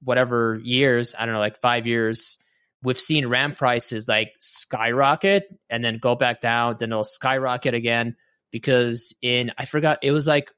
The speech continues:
three years ago, maybe four years ago at this point, something happened. There was, like, a huge chip shortage because,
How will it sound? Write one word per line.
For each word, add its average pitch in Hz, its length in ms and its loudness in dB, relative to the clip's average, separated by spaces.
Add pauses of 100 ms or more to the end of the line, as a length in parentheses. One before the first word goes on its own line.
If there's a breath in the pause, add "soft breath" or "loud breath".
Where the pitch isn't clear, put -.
(200)
three 131 220 -2
years 160 200 2
ago, 170 240 4
maybe 175 420 2
four 139 280 0
years 147 240 0
ago 160 100 2
at 156 100 2
this 160 160 -6
point, 165 380 0 (460)
something 180 420 0
happened. 143 380 -2
There 127 40 0
was, 127 100 -2
like, 127 100 -4
a 123 40 -2
huge - 380 -6
chip 147 200 -2
shortage 127 600 0 (240)
because, 135 320 0